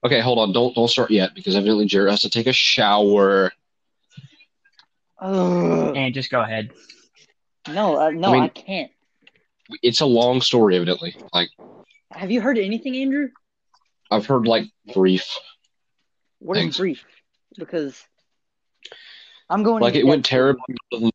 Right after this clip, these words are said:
Speaker 1: social aspect.
Speaker 3: Is it gonna be more than thirty minutes, or?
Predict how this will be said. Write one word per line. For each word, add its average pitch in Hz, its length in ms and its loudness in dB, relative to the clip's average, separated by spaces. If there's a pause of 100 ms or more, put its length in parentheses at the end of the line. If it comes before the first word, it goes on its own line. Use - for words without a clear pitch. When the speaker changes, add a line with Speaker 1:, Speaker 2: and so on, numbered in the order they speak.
(100)
Speaker 1:
social 95 400 -2
aspect. 92 420 -2
Speaker 3:
Is 147 120 -6
it 170 60 -6
gonna 190 140 0
be 196 100 -2
more 190 160 0
than 175 200 -2
thirty 151 320 0
minutes, 147 480 -6
or? - 240 -6